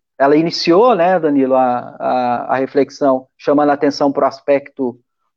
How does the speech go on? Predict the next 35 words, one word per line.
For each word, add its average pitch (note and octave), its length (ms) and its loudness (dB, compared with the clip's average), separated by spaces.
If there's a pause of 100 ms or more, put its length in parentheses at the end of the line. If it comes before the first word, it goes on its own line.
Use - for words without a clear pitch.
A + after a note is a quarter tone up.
(160)
público E3+ 560 0
da B2+ 120 0
crise, E3+ 600 -4
né, C#3 260 -6
como C#3 200 -10
que - 100 -4
a, C3+ 200 -2
que - 180 -14
a C3+ 40 -2
noção C3+ 260 0
de C3 100 -10
crise - 460 -4
tem C3+ 140 -2
que - 80 -20
ser - 100 -2
trazida C3 720 0
pro C3 160 -2
aspecto, - 640 -6 (680)
pro, C3 160 -2
pro, - 300 -8 (180)
pra C3 120 -2
esfera D#3+ 500 0
pública, D#3+ 640 -6
né, D#3 160 -8 (560)
e C#3+ 80 -4
termina F#3+ 360 4
justamente G3 460 -2
mostrando G3 380 0
como G3 180 -2
que G3+ 80 -6
não, G3+ 280 -6
não E3+ 160 -6
dá E3 140 2
pra D#3+ 140 -4
pensar D3+ 760 0